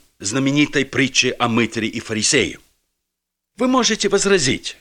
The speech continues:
что ведь это притча, но имейте в виду, что Христос никогда не рассказывал в своих притчах небылицы. Его притчи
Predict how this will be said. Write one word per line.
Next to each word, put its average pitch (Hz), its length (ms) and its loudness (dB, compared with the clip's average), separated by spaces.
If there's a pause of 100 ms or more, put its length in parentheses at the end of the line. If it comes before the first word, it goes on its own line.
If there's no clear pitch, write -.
(120)
что - 200 0
ведь 185 220 -2
это 190 300 -2
притча, - 680 -2 (480)
но 151 160 2
имейте 143 400 2
в 151 60 -6
виду, 190 420 0
что - 260 0
Христос - 760 0
никогда 139 600 0
не 120 160 -2
рассказывал 120 580 -2
в - 40 -6
своих 120 320 -6
притчах - 460 -4 (360)
небылицы. 131 760 -2 (880)
Его 233 500 0 (220)
притчи 170 640 2